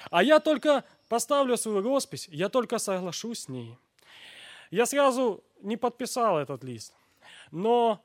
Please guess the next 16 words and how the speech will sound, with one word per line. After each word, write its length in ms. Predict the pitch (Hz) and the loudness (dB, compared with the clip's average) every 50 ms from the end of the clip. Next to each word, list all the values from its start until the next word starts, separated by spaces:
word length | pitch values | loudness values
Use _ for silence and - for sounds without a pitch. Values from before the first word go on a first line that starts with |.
| _ - | _ -6
потом 360 | 208 208 - 285 294 294 262 | -6 -4 -2 -2 -2 -2 -2
прошло 360 | 202 214 196 170 - 220 214 | -2 -6 -6 -6 -4 -4 -4
немного 360 | 214 208 208 208 202 180 185 175 | -2 -2 -2 -4 -2 -2 -2 -2
времени, 400 | 196 233 269 269 233 208 196 190 | -2 -2 -4 -2 -2 -2 -2 -2
он 100 | 190 185 | -2 -2
размышлял, 600 | 190 185 180 196 - - 220 254 254 254 214 170 | -2 -2 -4 -4 -8 -4 -4 -2 -2 -2 -4 -4
говорит: 320 | 175 185 190 180 _ - | -6 -6 -8 -8 _ -6
«Потом 360 | - 180 - - 269 269 254 | -8 -8 -6 -2 -2 -2 0
я 120 | 240 226 214 | 0 -2 -2
подписал 540 | - 214 - - 208 190 - 254 254 240 | -2 -6 -6 -6 -8 -8 -6 -6 -6 -6
этот 260 | 196 - 147 - - 135 | -6 -8 -10 -12 -12 -14
лист. 240 | 123 113 - - _ _ _ - - - - | -14 -14 -14 -20 _ _ _ -20 -20 -18 -8
И 120 | - 202 220 | -4 0 2
моя 220 | 247 254 247 226 | 4 4 4 2
жизнь, 340 | 185 262 294 294 - - - | 2 0 -2 -2 -2 -6 -8
она 460 | - 170 175 185 202 208 208 202 180 | -4 -4 -2 0 2 2 2 0 -2